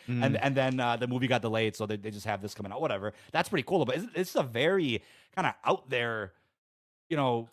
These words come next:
Speaker 1: Crossover.
Speaker 2: crossover bundle. I, I
Speaker 1: Mm-hmm.
Speaker 2: mean, in that case, you know, sky's the limit at this point, right? What can't they cross over with, with Call of Duty now, huh?
Speaker 1: Mm-hmm.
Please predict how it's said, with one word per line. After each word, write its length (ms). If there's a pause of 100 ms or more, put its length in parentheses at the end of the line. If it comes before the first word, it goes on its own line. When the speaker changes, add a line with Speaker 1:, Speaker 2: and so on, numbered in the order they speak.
Speaker 1:
Crossover. 380
Speaker 2:
crossover 420
bundle. 280
I, 80
I 60
Speaker 1:
Mm-hmm. 180
Speaker 2:
mean, 240 (400)
in 100
that 160
case, 240 (100)
you 80
know, 300 (340)
sky's 220
the 80
limit 260
at 120
this 160
point, 200
right? 160
What 140
can't 240
they 100
cross 280
over 160
with, 180
with 220
Call 180
of 60
Duty 180
now, 180
huh? 160
Speaker 1:
Mm-hmm. 540